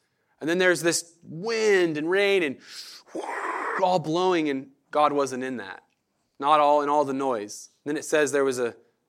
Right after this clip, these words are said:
a small whisper. There was a still small voice. God oftentimes is in the quiet moments, the quiet place, not in all the noise and all those kind of things. And God speaks in so many different ways.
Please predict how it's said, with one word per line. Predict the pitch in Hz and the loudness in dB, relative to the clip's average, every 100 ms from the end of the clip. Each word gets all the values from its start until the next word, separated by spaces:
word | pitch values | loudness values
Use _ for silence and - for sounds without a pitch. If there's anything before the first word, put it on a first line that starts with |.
| _ | _
a | 123 | -10
small | - 139 143 139 135 - _ - | -6 0 2 2 0 -6 _ 2
whisper. | 131 131 - | 2 2 0
There | 117 117 | 2 2
was | 113 | 0
a | |
still | 110 - 127 117 113 _ _ _ | -4 0 2 0 -2 _ _ _
small | - - 135 123 | -12 -4 0 0
voice. | 117 117 107 101 - - - _ _ _ _ | 0 -2 -2 -4 -4 -4 -8 _ _ _ _
God | - 156 175 170 - _ _ _ _ _ | 2 6 6 4 -4 _ _ _ _ _
oftentimes | 147 180 190 160 160 143 135 127 | 2 2 2 -4 -2 -2 -2 -6
is | 131 | -6
in | 131 | -6
the | |
quiet | 120 - 131 143 127 | -8 0 4 4 2
moments, | 113 104 101 98 - - _ | -8 -10 -10 -14 -16 -16 _
the | 127 | -14
quiet | - 143 143 147 - | -8 0 2 0 -6
place, | 120 104 101 - - - _ _ | -12 -10 -12 -14 -16 -18 _ _
not | 131 147 | 0 2
in | 139 | 2
all | 135 131 | 0 0
the | 123 | -2
noise | 123 117 107 101 | -2 -2 -2 -4
and | |
all | 113 | -6
those | 113 110 | -6 -6
kind | 131 113 | -10 -12
of | |
things. | - 123 113 | -8 -8 -8
And | 120 | -2
God | 139 135 | 0 0
speaks | - - 170 - | -8 -6 -6 -6
in | 127 | -14
so | - 156 156 | -10 -4 -2
many | 156 151 | -2 -4
different | 135 127 131 104 | -6 -6 -8 -10
ways. | 107 98 - - - | -10 -8 -12 -14 -16